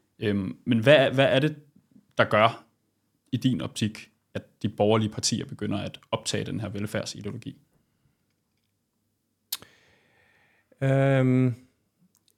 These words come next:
Speaker 2: ja, øhm,
Speaker 1: Og det er jo et stort
Speaker 2: det, det,
Speaker 1: spørgsmål.
Speaker 2: det er jo, det er jo i virkeligheden, det, det er jo virkelig lidt svært at svare på. Øh,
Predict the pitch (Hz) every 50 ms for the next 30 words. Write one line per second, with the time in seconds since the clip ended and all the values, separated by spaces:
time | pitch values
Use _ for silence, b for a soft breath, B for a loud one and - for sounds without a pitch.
0 | _ _ _ _ _ _ _ _ _ _ _ _ _ _ _ _ _ _ _ _
1 | _ _ 160 143 147 143 139 - - - - - - - - 139 131 131 127 120
2 | 120 120 113 92 - - _ _ _ _ _ _ _ _ _ _ _ _ _ _
3 | _ _ _ _ _ _ - - - 123 117 117 110 - 135 123 123 160 160 -
4 | - 185 160 113 185 185 185 156 131 - 185 190 196 190 180 143 160 196 202 208
5 | 190 175 151 - - - 151 107 113 165 160 156 160 160 143 123 117 117 113 -
6 | 139 123 107 113 - - 85 78 90 - - 87 - - b b b b b b
7 | b b b - - 120 110 107 107 104 101 101 101 98